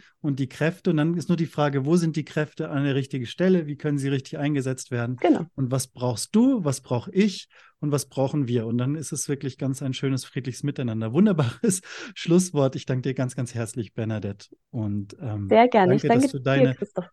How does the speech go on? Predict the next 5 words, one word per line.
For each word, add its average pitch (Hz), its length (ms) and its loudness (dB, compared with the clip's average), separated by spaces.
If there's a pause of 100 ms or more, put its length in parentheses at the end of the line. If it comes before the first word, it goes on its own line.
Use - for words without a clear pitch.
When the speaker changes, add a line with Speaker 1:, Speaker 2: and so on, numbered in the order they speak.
(140)
Speaker 1:
Erfolgsgeschichte 120 960 -4
praktisch - 500 -12
mit 104 160 -12
uns 101 260 -14
teilst. - 520 -20